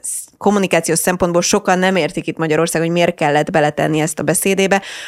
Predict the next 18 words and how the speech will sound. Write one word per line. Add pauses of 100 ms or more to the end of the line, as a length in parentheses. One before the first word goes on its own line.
(180)
valamiért
beletette
a
beszédébe
azt
is,
hogy
hát
mindemellett
viszont
Ukrajnát
támogatni
kell
anyagilag,
tehát
hogy
ez
egy